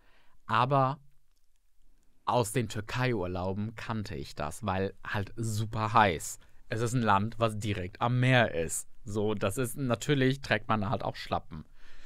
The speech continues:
Und ich habe partout keine Flipflops gefunden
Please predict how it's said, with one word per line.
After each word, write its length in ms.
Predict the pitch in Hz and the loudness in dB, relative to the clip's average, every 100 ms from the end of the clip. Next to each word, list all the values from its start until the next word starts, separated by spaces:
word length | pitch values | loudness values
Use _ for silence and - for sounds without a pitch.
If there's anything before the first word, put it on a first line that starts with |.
| - - - - - - | -10 -10 -10 -10 -12 -6
Und 140 | 120 | -4
ich 240 | 127 - - | -2 0 2
habe 440 | 113 147 175 233 - - - | 4 4 0 -4 -8 -18 -12
partout 640 | - 117 - - 190 202 254 - | -8 -8 -6 -2 0 0 -4 -8
keine 400 | - 131 135 151 | 0 2 2 -2
Flipflops 800 | - 139 139 - 131 127 - - | -4 -2 -2 -4 -6 -6 -8 -10
gefunden 720 | 107 - 120 139 147 175 262 | -8 0 2 2 0 -4 -4